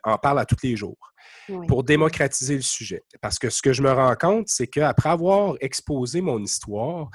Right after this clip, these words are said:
Speaker 1: il y a des gens qui viennent me voir puis ils me disent, « Crime Jean-François, moi aussi, j'ai vécu un atterrissage forcé. » Et là, je, je leur pose toujours la question suivante. « Ah oui, ben parle-moi-en. Euh, quels sont les outils que t'as utilisés ? »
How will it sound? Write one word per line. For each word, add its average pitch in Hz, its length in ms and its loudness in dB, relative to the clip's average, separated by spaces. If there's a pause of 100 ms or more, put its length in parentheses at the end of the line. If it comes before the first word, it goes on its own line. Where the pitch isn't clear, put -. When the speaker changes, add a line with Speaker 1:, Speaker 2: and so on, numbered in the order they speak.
(260)
Speaker 1:
il 110 60 -4
y - 20 -2
a 110 40 0
des 110 120 0
gens 156 160 2
qui 156 120 -6
viennent 123 240 0
me 107 120 2
voir 113 400 2
puis - 120 0
ils 104 80 -4
me 101 40 -6
disent, « 123 520 -4 (440)
Crime 190 200 -2
Jean-François, 127 560 0
moi 151 100 2
aussi, 127 220 -2
j'ai 131 160 -2
vécu 98 220 -6
un 107 80 -2
atterrissage 98 580 -6
forcé. » - 400 -12 (540)
Et 113 140 0
là, 147 520 4
je, 110 160 -6 (100)
je 101 180 -10
leur 104 220 -4
pose 127 240 -2
toujours 127 240 0
la 151 140 2
question 120 340 -2
suivante. « 110 460 -6
Ah 151 160 0
oui, 185 240 -4
ben 101 160 -6
parle-moi-en. 117 720 2 (400)
Euh, 101 200 -4
quels 123 180 0
sont 151 180 2
les 123 240 0
outils 123 280 -6
que - 80 -20
t'as 135 60 4
utilisés ? » 110 680 -4